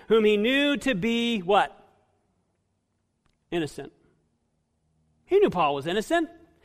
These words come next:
It was obvious he was innocent from the note, the guy who sent it, the commander back in Jerusalem. He knew Paul was innocent.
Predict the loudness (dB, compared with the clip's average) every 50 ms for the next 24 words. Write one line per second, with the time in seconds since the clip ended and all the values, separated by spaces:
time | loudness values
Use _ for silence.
0 | -16 -4 -2 0 4 6 6 8 8 8 6 4 2 -2 -2 -2 -2 0 0 0
1 | 0 0 -2 -6 -6 -6 -6 -4 -4 -2 -2 0 4 6 6 4 4 0 -10 -12
2 | -2 -2 2 4 6 6 6 4 2 -4 -2 0 0 0 0 2 2 2 2 2
3 | -4 -14 -20 -18 _ -4 -2 -2 -2 -2 0 2 2 2 2 0 2 4 4 4
4 | 2 0 -4 -4 -4 -2 -2 -2 2 4 4 4 6 4 2 4 4 4 4 4
5 | 4 2 0 -2 -2 -2 -4 -4 -4 -6 -6